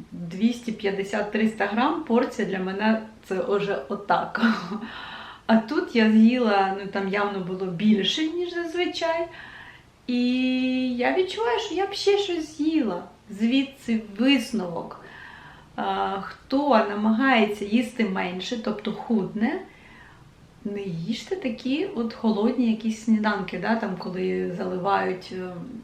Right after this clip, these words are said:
з вечора оці всі кефірні штуки, чия, там, горіхи, все, все, є такі рецепти. Е, і ставлять холодильники зранку. З холодильника, це ж вообще, боже, воно дуже холодне. І його ж не нагрієш, це ж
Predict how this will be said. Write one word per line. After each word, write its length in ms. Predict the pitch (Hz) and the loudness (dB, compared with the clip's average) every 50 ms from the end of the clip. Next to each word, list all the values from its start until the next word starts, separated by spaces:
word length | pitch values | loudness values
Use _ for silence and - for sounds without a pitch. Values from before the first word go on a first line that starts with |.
| - - | -12 -12
з 180 | 190 185 180 | -10 -10 -6
вечора 480 | 185 208 208 196 202 - - 180 175 180 | -4 -2 -2 -2 -2 -4 -6 -8 -8 -8
оці 300 | 180 180 175 - - - | -8 -10 -12 -12 -12 -14
всі 180 | 170 - - - | -14 -10 -12 -12
кефірні 640 | - - 202 185 - - 208 220 196 180 180 - - | -10 -8 -8 -8 -6 -2 -2 -2 -2 -2 -6 -10 -12
штуки, 540 | - - - 381 427 415 415 262 240 220 | -12 0 2 2 2 4 2 0 0 -2
чия, 520 | 220 - - - - 226 233 226 208 196 196 | -2 -6 -8 0 2 4 4 4 2 0 -4
там, 260 | 196 - 185 185 185 | -6 -6 -8 -6 -6
горіхи, 640 | 180 185 185 185 202 208 214 208 190 170 - - 196 185 | -6 -8 -8 -6 -4 -4 -4 -4 -4 -8 -12 -14 -14 -14
все, 180 | - - 190 180 170 - | -12 -12 -12 -12 -12 -10
все, 180 | - 302 302 254 | -6 -4 -2 -2
є 160 | 208 190 180 | -2 -4 -6
такі 300 | 180 - 220 - - 185 | -8 -10 -12 -10 -8 -8
рецепти. 540 | 190 190 - - 339 370 359 359 - - 226 220 - - - - - - - - - - - - - - - - | -8 -8 -4 -2 -2 -2 -2 -2 -6 -8 -8 -8 -10 -14 -14 -14 -14 -14 -14 -14 -14 -16 -16 -18 -20 -16 -8 -6
Е, 60 | 208 202 202 196 196 196 196 196 196 196 196 202 202 196 190 185 - - - - - - | -4 -2 -2 -2 -2 -2 0 0 0 -2 -2 -4 -6 -6 -6 -6 -6 -8 -10 -12 -12 -10
і 360 | - 208 202 202 196 196 190 | -8 -8 -6 -6 -6 -8 -8
ставлять 400 | 175 - - 202 196 190 180 180 | -8 -4 -2 0 0 0 -2 -4
холодильники 600 | - - 196 196 196 262 320 381 349 - - - 175 | -6 -6 -6 -2 -2 -2 -2 0 -2 -2 -4 -6 -8
зранку. 560 | 170 190 202 214 220 226 220 - 196 190 185 165 - - - - - - - - - - - - - - - - - - - - - - - - | -6 -4 0 4 4 4 4 4 -4 -8 -8 -12 -14 -20 -20 -20 -20 -20 -20 -20 -20 -20 -20 -20 -20 -20 -20 -18 -18 -18 -20 -20 -20 -20 -20 -20
З 40 | - | -8
холодильника, 640 | - 208 208 233 233 220 233 226 202 196 190 196 - | -4 2 4 6 6 8 8 8 6 6 4 0 -2
це 140 | - - 185 | -2 -4 -6
ж 60 | 180 | -6
вообще, 380 | 202 208 - - 254 - 175 - - - | -6 -6 -2 0 0 0 0 -4 -6 -10
боже, 380 | - - 190 180 180 180 180 180 | -12 -12 -10 -8 -8 -8 -8 -8
воно 200 | 185 185 185 190 | -10 -8 -8 -8
дуже 300 | 185 185 202 196 170 180 | -8 -8 -8 -6 -6 -8
холодне. 500 | 180 - 185 175 170 165 165 - 170 170 - - - - - - - - - | -8 -8 -6 -4 -4 -4 -6 -6 -10 -12 -12 -16 -18 -20 -18 -18 -20 -16 -10
І 100 | - - | -6 -2
його 200 | 202 196 202 220 | -2 0 2 4
ж 120 | 220 220 233 | 4 4 6
не 80 | 220 | 6
нагрієш, 460 | 214 220 226 226 269 262 214 170 - - | 8 8 8 8 6 4 2 0 -4 -8
це 140 | - - | -12 -12
ж 200 | 180 - - - | -12 -12 -12 -14